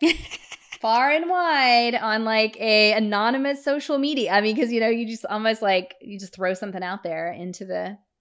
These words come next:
Speaker 2: into the world of social media. And that can feel, I think, safer to some people.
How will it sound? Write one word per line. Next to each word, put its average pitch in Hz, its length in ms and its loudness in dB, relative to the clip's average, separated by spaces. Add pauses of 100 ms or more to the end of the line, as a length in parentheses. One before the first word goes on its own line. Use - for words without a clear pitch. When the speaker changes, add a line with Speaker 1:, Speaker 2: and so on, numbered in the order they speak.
Speaker 2:
into 214 200 -10
the 240 80 -6
world 202 560 -6
of 196 100 -12 (440)
social 220 320 -4
media. 196 440 -6 (380)
And 202 480 0 (500)
that 214 240 0
can 285 200 -4
feel, 208 460 -4
I 196 100 -8
think, 190 420 -12
safer - 640 -12 (160)
to 185 100 -16
some 160 220 -10
people. - 520 -16